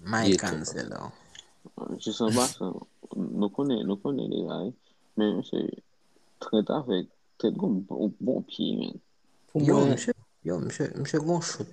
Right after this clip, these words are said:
Speaker 1: msye gon bèl shoot. E pi l konsantre tou, men. Msye
Speaker 3: Exact,
Speaker 1: gon
Speaker 3: la bòl sou la, kòm si nèg la ka gon shoot, l va konsantre. Msye
Speaker 1: Ya.
Speaker 3: konsantre, l kon shoot, man.
Speaker 2: Yo,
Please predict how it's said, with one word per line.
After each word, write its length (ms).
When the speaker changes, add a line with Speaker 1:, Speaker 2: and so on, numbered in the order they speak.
Speaker 1:
msye 220
gon 200
bèl 320
shoot. 160
E 80
pi 100
l 140
konsantre 720
tou, 160
men. 180
Msye 140
Speaker 3:
Exact, 160
Speaker 1:
gon 320
Speaker 3:
la 80
bòl 320
sou 100
la, 120
kòm 160
si 140
nèg 100
la 140
ka 160
gon 180
shoot, 160
l 140
va 100
konsantre. 540
Msye 240
Speaker 1:
Ya. 80
Speaker 3:
konsantre, 400
l 20
kon 160
shoot, 220
man. 160
Speaker 2:
Yo, 300